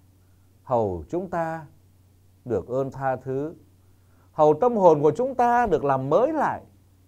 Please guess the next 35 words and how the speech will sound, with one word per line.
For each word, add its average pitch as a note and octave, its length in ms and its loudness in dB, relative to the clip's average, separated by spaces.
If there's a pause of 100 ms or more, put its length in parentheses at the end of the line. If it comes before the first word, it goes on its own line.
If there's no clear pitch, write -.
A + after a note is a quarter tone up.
(640)
và G#2 300 -2
Thiên D3 140 -8
Chúa F3+ 200 -4
trợ B2 340 0
giúp A#3 360 0 (520)
để D2+ 140 -8
chúng D3+ 160 -10
ta D3+ 100 -4
có D#3 160 -6
sức A3+ 280 -4
mạnh A2 260 -8 (1080)
vượt A2+ 300 -4
thắng D3+ 240 -10
những E3+ 120 -12
cám D#3 280 -6
dỗ C#3 240 -6
trong C#3 180 -14
tương C#3+ 200 -8
lai. C#3 340 -12 (840)
Hầu G#2+ 260 -4
có D3+ 160 -8
thể F#2+ 220 -8
sống D3 360 -6
một G2 160 -8
cuộc F2 180 -12
đời F2+ 280 -12 (220)
thánh A#2+ 200 -14
thiện, F#2+ 220 -12 (1200)
là F#2+ 120 -8
vợ, F2+ 400 -4
là G#2 160 -8
chồng, F2+ 520 -8
là D#2+ 120 -12
con C3 260 -12
cái. C3 420 -12